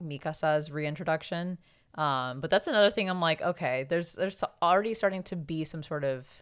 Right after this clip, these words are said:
rift or something not quite aligning right within the scouts.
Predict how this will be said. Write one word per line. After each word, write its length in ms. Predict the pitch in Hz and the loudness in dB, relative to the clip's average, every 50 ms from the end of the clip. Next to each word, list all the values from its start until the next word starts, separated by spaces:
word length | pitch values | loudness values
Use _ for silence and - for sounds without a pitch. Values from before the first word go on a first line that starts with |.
| _ _ _ _ _ - | _ _ _ _ _ -12
rift 520 | 165 147 147 156 - 147 - - - - - | -6 0 0 0 0 0 -4 -14 -20 -14 -8
or 120 | 165 160 156 | -6 -6 -6
something 480 | - - 165 156 - 160 151 147 151 | -4 -4 -4 -2 -4 -4 -4 -4 -4
not 300 | 151 151 156 151 - - | -2 0 0 0 0 -4
quite 320 | - - - 170 156 143 - | -8 -4 0 2 2 2 2
aligning 480 | 151 147 143 135 135 135 135 131 127 | 0 -2 0 -2 -2 -4 -6 -8 -10
right 240 | 127 - 131 127 - | -6 -6 -6 -6 -6
within 260 | 135 139 - - 139 | -8 -12 -12 -12 -14
the 60 | - | -12
scouts. 500 | - - - - - - - - - - | -12 -10 -8 -6 -6 -6 -8 -10 -14 -18